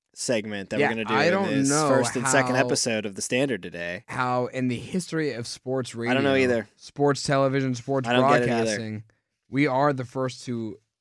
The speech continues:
Speaker 2: to come up with this idea. Well, I guess you did. So you are the
Speaker 1: You're right.
Speaker 2: first.
Speaker 1: Thank you. I, I'm
Speaker 2: I am the
Speaker 1: glad.
Speaker 2: first
Speaker 1: Don't
Speaker 2: to, I am the first to enjoy the riches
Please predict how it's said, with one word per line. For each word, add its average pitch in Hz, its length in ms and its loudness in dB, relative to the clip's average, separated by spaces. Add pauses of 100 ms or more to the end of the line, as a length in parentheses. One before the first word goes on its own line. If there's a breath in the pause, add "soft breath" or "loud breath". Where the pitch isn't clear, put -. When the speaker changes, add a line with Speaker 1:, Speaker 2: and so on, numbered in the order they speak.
(640)
Speaker 2:
to 123 80 -12
come 131 220 -2
up 123 100 -2
with 117 80 -6
this 113 180 -6
idea. 107 540 -8
Well, 143 140 4
I - 20 6
guess 160 240 4
you 175 140 0
did. 101 320 -8 (300)
So 117 180 -10
you 131 220 0
are 123 100 -2
the 120 60 -6
Speaker 1:
You're 131 100 2
right. 135 160 4
Speaker 2:
first. 104 100 -4
Speaker 1:
Thank 127 240 -2
you. 98 160 -6
I, 98 160 -6
I'm 107 80 -4
Speaker 2:
I 156 140 4
am 180 80 2
the 165 100 2
Speaker 1:
glad. 127 60 -4
Speaker 2:
first 147 320 2
Speaker 1:
Don't 131 120 0
Speaker 2:
to, 139 300 4
I 143 120 6
am 180 100 4
the 170 100 4
first 151 240 2
to 139 120 0
enjoy 123 840 -2 (300)
the 120 80 -10
riches 117 560 -2